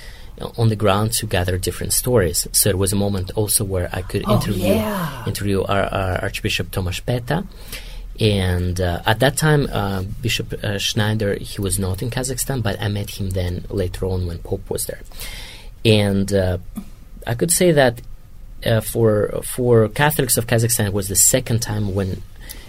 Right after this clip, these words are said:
Speaker 1: we, uh, welcomed the Pope. The first time was Pope John Paul the Second,
Speaker 2: Sure.
Speaker 1: Saint Pope, uh, who, um, visited Kazakhstan in two thousand and one.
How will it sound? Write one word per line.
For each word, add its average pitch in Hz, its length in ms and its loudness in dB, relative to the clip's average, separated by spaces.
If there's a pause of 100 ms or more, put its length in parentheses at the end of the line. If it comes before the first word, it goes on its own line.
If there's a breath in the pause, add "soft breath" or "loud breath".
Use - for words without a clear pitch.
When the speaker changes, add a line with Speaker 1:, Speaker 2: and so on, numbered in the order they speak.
(100)
Speaker 1:
we, 110 480 0
uh, 98 260 0 (800)
welcomed 117 460 2 (120)
the 117 80 -4
Pope. - 420 2 (360)
The 95 180 -6
first - 320 0
time 117 180 4
was 92 180 0 (220)
Pope 104 180 0 (120)
John 98 220 0
Paul 95 200 -6
the 85 120 -8
Second, - 500 0
Speaker 2:
Sure. 143 160 0
Speaker 1:
Saint 143 240 2
Pope, 139 220 0 (440 loud breath)
uh, - 60 -4
who, 107 540 2
um, 92 380 0
visited 104 440 -2
Kazakhstan 98 600 -2
in 90 100 -2
two 90 140 -6
thousand 90 300 -2
and 87 180 -4
one. 113 300 2